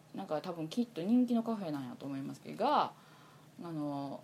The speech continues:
学校の教室の中でカフェをこう、オープンしてて、そこでランチとかあったんですけど、結構早めに売り切れてたと思いますよ。でも、てんてこまいみたいな感じになっ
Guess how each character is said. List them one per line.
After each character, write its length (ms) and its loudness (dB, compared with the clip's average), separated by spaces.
学 180 2
校 120 0
の 120 -2
教 180 4
室 180 -2
の 340 0
中 460 0
で 400 4
カ 120 -12
フ 100 -6
ェ 160 -6
を 320 -12
こ 320 -8
う、 40 -4
オ 40 -2
ー 40 -2
プ 100 -8
ン 80 -4
し 100 -12
て 120 -4
て、 460 0
そ 120 -10
こ 120 -6
で 340 -6
ラ 160 -4
ン 40 -4
チ 120 -14
と 80 -14
か 160 -20
あ 40 -14
っ 40 -18
た 80 -6
ん 100 -4
で 80 -18
す 80 -20
け 80 -10
ど、 260 -10
結 180 0
構 180 4
早 220 2
め 100 2
に 100 2
売 80 -2
り 100 -2
切 100 -6
れ 100 -4
て 80 -14
た 80 -12
と 60 -2
思 220 -8
い 40 -8
ま 140 -8
す 60 -18
よ。 100 -20
で 40 -6
も、 240 -4
て 100 6
ん 120 8
て 100 2
こ 100 2
ま 140 6
い 60 2
み 80 0
た 80 -8
い 60 -4
な 80 -4
感 260 6
じ 260 6
に 220 0
な 40 -12
っ 20 -14